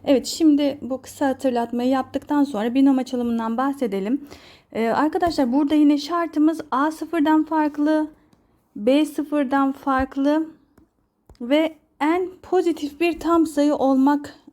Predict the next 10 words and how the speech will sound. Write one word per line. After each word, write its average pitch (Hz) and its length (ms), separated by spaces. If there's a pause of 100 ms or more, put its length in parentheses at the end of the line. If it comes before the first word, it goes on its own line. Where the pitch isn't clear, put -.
(160)
şartıyla. 240 920 (380)
Ee, 233 120
biz 294 160
üçgenimizi 254 840 (160)
ve, 220 420
ve 247 260 (120)
binom 262 240
açılımındaki, 214 880
e, 202 420
katsayıları 240 800